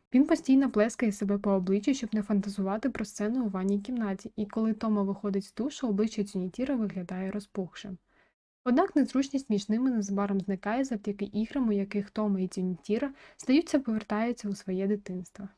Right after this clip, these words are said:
У них виникає сильне почуття суперництва. Але швидко настає десята година, і їм треба скласти контролери і лягти спати.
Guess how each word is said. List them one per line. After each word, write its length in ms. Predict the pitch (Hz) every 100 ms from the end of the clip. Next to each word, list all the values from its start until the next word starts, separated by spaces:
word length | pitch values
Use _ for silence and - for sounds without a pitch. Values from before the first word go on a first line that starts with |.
| _ -
У 80 | 214
них 200 | 311 -
виникає 400 | 269 202 240 262
сильне 320 | - 220 233
почуття 460 | 214 - 202 196 196
суперництва. 760 | 240 - 196 180 180 - - _ _ _ -
Але 180 | 202
швидко 340 | 202 262 285 311
настає 380 | 269 - 226 214
десята 420 | 202 214 208 196
година, 360 | 190 185 233 285
і 40 |
їм 180 | 247 262
треба 260 | 269 254 214
скласти 420 | - 208 233 294
контролери 640 | 226 202 185 190 254 269
і 80 | 226
лягти 280 | 185 - 202
спати. 480 | - - 175 -